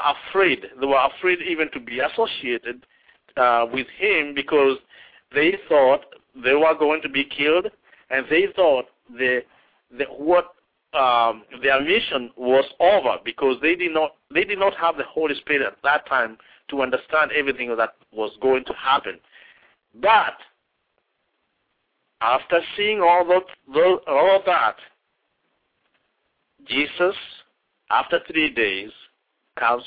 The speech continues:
back to life and shows himself to them. And we're going to read and see how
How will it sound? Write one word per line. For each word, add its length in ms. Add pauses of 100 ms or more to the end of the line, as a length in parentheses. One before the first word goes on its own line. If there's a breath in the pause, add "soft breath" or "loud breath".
back 280
to 100
life 380 (580)
and 140 (140)
shows 260
himself 500 (460)
to 140
them. 220 (500 soft breath)
And 120
we're 120
going 180
to 100
read 280 (520 soft breath)
and 140 (240)
see 440 (580)
how 680